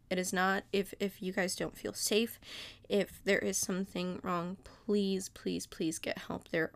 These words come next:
are resources. You know, you are not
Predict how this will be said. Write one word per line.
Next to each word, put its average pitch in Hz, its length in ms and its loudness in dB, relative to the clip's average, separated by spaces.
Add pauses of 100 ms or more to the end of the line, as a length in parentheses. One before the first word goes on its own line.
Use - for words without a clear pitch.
are - 140 0
resources. - 880 -6 (1500)
You 190 100 4
know, 175 200 2 (340)
you 196 440 12
are 190 200 10
not 180 440 4